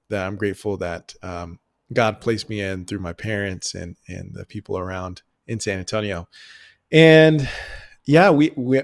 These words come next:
we did a lot of different things as kids, uh, a lot of activities, extracurriculars, and the, in the, mainly in the sports side. That was kind of the heaviest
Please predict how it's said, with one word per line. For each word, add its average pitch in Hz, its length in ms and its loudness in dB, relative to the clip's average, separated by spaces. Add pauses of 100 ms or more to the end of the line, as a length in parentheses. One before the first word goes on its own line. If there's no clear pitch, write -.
we 135 200 0
did 156 200 4
a 170 40 6
lot 156 180 4
of 165 60 2
different 160 260 -4
things 170 240 -4
as 131 160 0
kids, 98 540 -4
uh, 98 420 -4
a - 40 -10
lot 127 160 0
of 135 80 0
activities, 123 720 -4
extracurriculars, 107 960 -6
and 95 180 -14
the, 95 100 -14 (120)
in 113 60 -10
the, 107 200 -10
mainly 139 280 2
in 131 80 0
the 120 60 -4
sports - 480 -2
side. 135 380 0
That 113 100 -4
was 107 120 -6
kind 117 160 -8
of 110 60 -8
the 101 100 -6
heaviest 104 580 -6